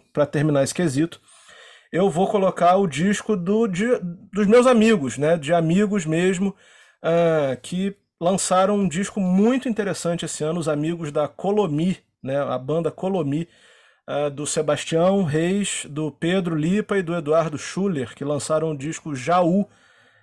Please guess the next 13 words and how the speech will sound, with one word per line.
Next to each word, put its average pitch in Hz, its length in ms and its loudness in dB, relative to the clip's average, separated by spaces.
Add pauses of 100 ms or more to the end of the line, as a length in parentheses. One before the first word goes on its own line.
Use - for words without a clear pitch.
(160)
esse 143 300 -4
ano 156 420 0
e 160 120 -2
que 165 140 -8
tem 160 320 -2
aí, 151 280 0
se - 120 -8
eu 165 60 -4
não 165 60 -4
me 160 80 -2
engano, 151 280 0
nove 156 400 0
músicas 160 640 -4